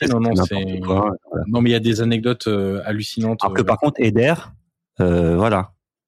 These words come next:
Speaker 2: On est un peu plus fâchés contre Eder, nous, les Français, tu vois.
Speaker 1: Ouais, mais on n'a pas arrêté de lui
Speaker 2: Parce que
Speaker 1: payer son salaire, euh,
Speaker 2: C'est vrai.
Speaker 1: des, des choses, même si, bon.
Speaker 2: C'est vrai.
Speaker 1: Euh, on va faire le quiz autour de Corée du Sud, Italie.
Speaker 2: Évidemment, on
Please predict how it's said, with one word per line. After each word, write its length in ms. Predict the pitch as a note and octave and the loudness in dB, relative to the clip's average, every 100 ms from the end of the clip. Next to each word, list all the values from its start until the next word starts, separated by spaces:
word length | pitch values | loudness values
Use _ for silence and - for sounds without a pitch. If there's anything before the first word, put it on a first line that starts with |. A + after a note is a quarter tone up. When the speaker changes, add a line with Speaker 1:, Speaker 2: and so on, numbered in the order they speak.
| _ _ - | _ _ -6
Speaker 2:
On 140 | E2 | -2
est 40 | F2 | 0
un 60 | |
peu 120 | E2+ G2 | 0 -2
plus 160 | A#2 | 0
fâchés 280 | - G#2 G2+ | 0 0 -2
contre 220 | - - | -4 -4
Eder, 200 | F2 F2 E2+ | -2 -2 -2
nous, 120 | E2+ | -4
les 120 | E2 | -6
Français, 300 | - E2 - | -10 -14 -14
tu 100 | - | -10
vois. 140 | G#2+ G2+ | -6 -2
Speaker 1:
Ouais, 320 | A2 A2+ A#2+ | 0 2 0
mais 60 | A2 | 0
on 340 | G2 F#2+ F#2+ | -2 -2 -4
n'a 140 | F#2+ F#2+ | -4 -6
pas 120 | G2 | -4
arrêté 260 | G2 - G#2 | -4 -2 0
de 40 | |
lui 80 | G2+ | 0
Speaker 2:
Parce 60 | |
que 40 | F#2+ | 0
Speaker 1:
payer 140 | G2 | -2
son 140 | - F#2 | -4 -4
salaire, 560 | G2+ G2 G#2+ A2+ A2+ A2 | -2 -2 0 0 0 -2
euh, 680 | G#2 F#2+ F#2 F#2 F#2 F#2 F2+ F2+ | -4 -6 -8 -8 -8 -10 -10 -10
Speaker 2:
C'est 60 | |
vrai. 140 | F2+ - - - _ _ _ _ _ _ - | -8 -8 -10 -16 _ _ _ _ _ _ -10
Speaker 1:
des, 140 | G#2+ F#2+ | -6 -4
des 120 | F#2 | -6
choses, 200 | F#2 G#2 | -8 -8
même 240 | G#2+ G2 G2+ | -6 -6 -6
si, 300 | - - F2+ | -10 -12 -12
bon. 180 | E2+ - | -12 -16
Speaker 2:
C'est 260 | - - - | -16 -16 -16
vrai. 80 | - - | -18 -4
Speaker 1:
Euh, 800 | A#2+ B2 B2 B2 B2 B2 B2 B2 C3 | 0 2 2 2 2 2 2 0 2
on 40 | |
va 60 | C3 | 0
faire 140 | F3+ | 2
le 100 | E3+ | 2
quiz 320 | D#3+ - G3+ | 2 0 2
autour 400 | D#3+ D3 - D#3+ | 2 0 0 0
de 100 | C3+ | 0
Corée 320 | F3 - D3+ D#3 | 0 0 2 2
du 160 | D3+ | 2
Sud, 280 | D#3 - D3 | 0 -2 -2
Italie. 540 | D3 D#3 C#3+ D#3+ F3 | -2 0 2 2 2
Speaker 2:
Évidemment, 320 | G3 F#2 G#2+ | 2 2 4
on 60 | A2+ | 2